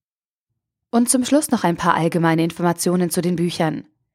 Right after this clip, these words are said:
Die Lüge der digitalen Bildung, warum unsere Kinder das Lernen verlernen, von Gerald Lemke und Ingo Leibner, erschienen im Redline Verlag, zweihundertsechsundfünfzig Seiten für neunzehn Euro neunundneunzig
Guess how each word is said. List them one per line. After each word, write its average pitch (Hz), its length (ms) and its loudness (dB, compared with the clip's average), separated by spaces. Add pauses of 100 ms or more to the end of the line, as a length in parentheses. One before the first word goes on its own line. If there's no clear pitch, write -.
(360)
Die 175 120 -2
Lüge 160 280 -2
der 233 140 4
digitalen 185 480 0
Bildung, 220 560 0
warum 165 300 -2
unsere 156 200 -4
Kinder 196 300 0
das 165 180 -4
Lernen 190 300 2
verlernen, 175 560 0 (180)
von 214 200 -2
Gerald 202 340 2
Lemke 214 320 0
und 220 200 -2
Ingo 160 200 0
Leibner, 185 560 0 (420)
erschienen 269 440 0
im 180 140 -2
Redline 170 380 2
Verlag, 156 480 0 (240)
zweihundertsechsundfünfzig 151 1120 -2
Seiten 175 420 -4
für 180 120 0
neunzehn 175 380 2
Euro 170 240 0
neunundneunzig 185 840 0